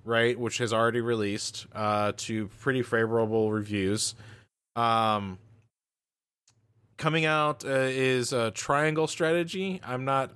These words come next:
as familiar with this. Um, they're also doing a Kirby and the Forgotten Land, Advanced Wars one and two Reboot Camp, Mario and Rabbids Sparks of Hope.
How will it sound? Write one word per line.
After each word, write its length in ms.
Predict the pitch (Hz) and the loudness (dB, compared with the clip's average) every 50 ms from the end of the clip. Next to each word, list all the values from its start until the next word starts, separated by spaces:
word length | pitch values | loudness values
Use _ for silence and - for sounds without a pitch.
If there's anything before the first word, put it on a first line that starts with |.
| - - - - - | -16 -20 -20 -16 -10
as 340 | 113 120 127 139 139 - | -4 0 0 0 0 0
familiar 380 | - 165 156 156 156 156 156 160 | -4 -4 -2 0 2 2 4 4
with 180 | 160 165 160 - | 2 2 2 2
this. 460 | 165 156 165 170 - - - - - - - - - - _ _ _ _ _ _ - | 2 2 2 2 -2 -4 -6 -8 -10 -14 -20 -20 -20 -20 _ _ _ _ _ _ -2
Um, 640 | 117 117 113 110 110 107 107 104 101 98 95 101 - - - - _ _ _ _ _ _ _ _ _ _ _ _ _ _ _ _ | 0 2 4 4 4 2 2 0 -2 -6 -8 -12 -14 -20 -20 -20 _ _ _ _ _ _ _ _ _ _ _ _ _ _ _ _
they're 160 | 143 143 147 | 0 2 4
also 320 | 147 156 151 - - 151 139 | 4 2 2 2 0 0 0
doing 400 | 131 135 135 139 139 135 135 131 | 0 0 2 2 2 2 0 0
a 220 | 123 123 123 117 | 0 0 0 0
Kirby 440 | - - - 156 151 156 151 151 147 | 0 -2 -2 0 0 0 2 0 0
and 140 | 139 127 120 | 0 -2 -4
the 40 | 110 | -6
Forgotten 460 | - 123 113 127 127 123 120 117 113 | -6 -2 0 0 0 -2 -2 -6 -6
Land, 540 | 117 127 135 139 143 143 143 143 143 143 - - - - _ _ _ _ _ _ | -4 -4 -2 -2 -2 -4 -4 -6 -8 -10 -14 -20 -20 -20 _ _ _ _ _ _
Advanced 480 | 117 110 95 110 131 135 147 143 - - | -6 -4 -2 0 2 2 0 0 -2 -2
Wars 260 | 139 143 139 127 120 | 0 2 2 2 2
one 140 | 127 127 131 | 0 0 0
and 160 | 127 123 117 | 0 -2 -4
two 580 | - - 135 135 139 139 135 135 131 127 110 92 | -4 0 2 2 4 4 2 2 0 0 -2 -4
Reboot 460 | 107 117 123 123 120 139 143 143 - | -2 -2 -2 -2 0 0 -2 -2 -2
Camp, 480 | - - 147 139 139 139 139 - - - - - - _ _ _ _ _ _ _ _ _ _ _ _ _ | -4 -2 -2 0 0 0 -2 -6 -10 -18 -20 -20 -20 _ _ _ _ _ _ _ _ _ _ _ _ _
Mario 440 | 117 117 120 127 139 143 147 139 135 | -2 0 2 2 4 4 4 2 2
and 100 | 123 113 | 0 0
Rabbids 420 | 120 117 123 127 131 135 131 123 123 | 0 0 0 0 0 0 -2 -4 -6
Sparks 680 | - - - - - - 123 120 127 123 - - - | -8 -8 -8 -6 -2 0 2 2 2 0 -2 -6 -6
of 260 | - - 123 117 98 95 | -4 -4 -4 -4 -2 0
Hope. 380 | 117 160 180 185 180 - - | 2 4 4 4 2 -2 -8